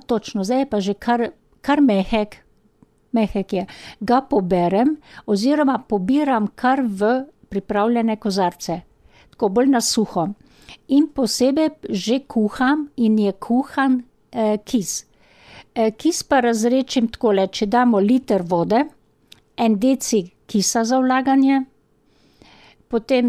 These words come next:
dam eno žlico sladkorja, tako bolj zravnano, kakor prepolno, eno žlico soli, eh, pridam še par zrn popra in to naj zavre.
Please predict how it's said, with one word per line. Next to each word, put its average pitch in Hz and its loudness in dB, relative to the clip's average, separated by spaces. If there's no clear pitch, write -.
dam 202 -2
eno 233 0
žlico 202 0
sladkorja, 226 0
tako 202 0
bolj 214 2
zravnano, 202 2
kakor 240 -2
prepolno, 226 0
eno 262 4
žlico 226 0
soli, 185 2
eh, 214 0
pridam 233 2
še 220 -2
par 196 0
zrn 185 -2
popra 247 0
in 240 4
to 262 2
naj 233 4
zavre. 185 2